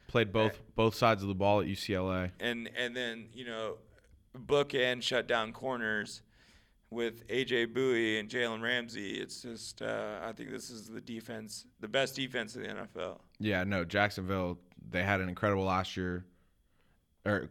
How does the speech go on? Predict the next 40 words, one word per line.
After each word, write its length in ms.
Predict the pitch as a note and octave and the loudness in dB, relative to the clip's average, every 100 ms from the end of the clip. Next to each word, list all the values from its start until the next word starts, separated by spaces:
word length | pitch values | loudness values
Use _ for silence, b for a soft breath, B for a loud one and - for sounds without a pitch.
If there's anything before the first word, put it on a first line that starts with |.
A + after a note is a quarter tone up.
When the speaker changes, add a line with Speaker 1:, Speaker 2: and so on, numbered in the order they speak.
| - | -4
Speaker 1:
incredible 440 | G#2 G2+ B2+ G#2+ | -4 4 6 6
season 260 | G2+ A2+ F#2 | 2 0 2
last 340 | G2 G#2 G2+ | 4 4 2
year, 120 | G2 F#2 | -2 -2
and 120 | F#2+ | -2
then 200 | F2 E2+ | -2 -2
this 220 | G2 - | -2 -2
year, 280 | F#2+ F2 F2+ - - - _ - F#2 | 0 0 -2 -8 -20 -20 _ -14 -4
one 200 | G2 A2 | 2 4
year's 280 | G#2+ G#2+ F#2+ | 4 4 2
more 180 | G#2 G2 | 2 0
experience. 540 | - A2 G2+ F2+ F2+ | 2 2 2 0 0
I 80 | F2+ | -2
can 100 | - | 4
Speaker 2:
Yeah, 60 | |
Speaker 1:
only 140 | F3 D#3+ | 4 6
imagine 220 | G3+ G#3 | 6 8
Speaker 2:
yeah, 100 | F3 | 8
Speaker 1:
what 80 | C#3+ | 8
Speaker 2:
yeah. 80 | G#3 | 8
Speaker 1:
they're 240 | D#3+ F#2+ | 8 6
gonna 0 | |
do. 280 | - D#3 - | 6 6 6
Speaker 2:
Uh, 40 | |
I 100 | D3 | 4
like 340 | D#3+ D3+ F3 F#3+ | 4 6 6 6
the 120 | F3+ | 2
fact 320 | - D#3 D3+ | 4 4 4
that 60 | D#3 | 2
they 100 | C3+ | 2
didn't 260 | C#3+ C#3 | 2 0
make 240 | C3 C#3+ C#3 | 0 0 0
any 180 | C3+ C3+ | -4 -4
moves. 480 | A2+ D3 D3 A#2+ | -4 -2 -2 -2
I 60 | C3 | -4
mean, 240 | B2+ C3 | -4 -2
I 160 | A#2+ B2+ | 0 -2
think 320 | B2+ C#3+ C#3 | 0 -4 -4
that 180 | C#3 B2 | -6 -2
they're, 340 | C3+ C3 B2 | 0 2 0